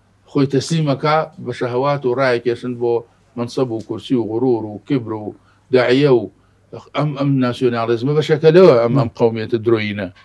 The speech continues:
کە بە ناوی قەوم و قەومیان نەهێر، بە ناوی وەتانی وەتانیان نەهێر، بە ناوی ژینگە ژیانیان نەهێر،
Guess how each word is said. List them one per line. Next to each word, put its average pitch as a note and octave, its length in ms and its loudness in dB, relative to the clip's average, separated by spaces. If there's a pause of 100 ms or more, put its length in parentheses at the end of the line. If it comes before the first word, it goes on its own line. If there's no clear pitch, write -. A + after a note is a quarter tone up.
(320)
کە - 100 0
بە B2 120 4
ناوی C3+ 260 2
قەوم C#3+ 180 2
و B2 140 0
قەومیان B2 360 0
نەهێر، A2+ 280 0
بە A#2 120 0
ناوی B2 180 -2 (240)
وەتانی A#2+ 400 -2
وەتانیان A#2 460 -4
نەهێر، A#2 260 0 (500)
بە A#2+ 160 -4
ناوی B2+ 240 2
ژینگە A#2+ 340 2 (100)
ژیانیان A#2+ 500 -2
نەهێر، A#2 320 0